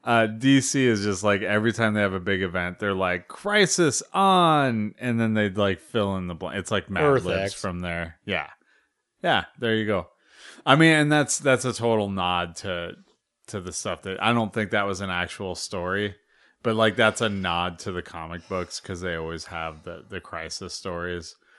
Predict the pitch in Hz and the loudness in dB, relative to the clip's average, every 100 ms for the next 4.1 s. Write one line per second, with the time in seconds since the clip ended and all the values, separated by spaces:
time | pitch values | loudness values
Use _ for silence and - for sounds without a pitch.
0 | _ - _ 120 - 147 156 160 165 151 | _ -20 _ -6 2 4 6 4 2 2
1 | 123 113 - 117 107 92 90 85 - - | 2 -2 -2 -4 -2 -2 -2 -4 -8 -14
2 | _ _ _ _ 117 101 98 131 147 151 | _ _ _ _ -10 -10 0 4 6 6
3 | 143 127 120 110 117 95 101 92 90 87 | 4 4 2 2 -2 -2 -2 0 -2 -4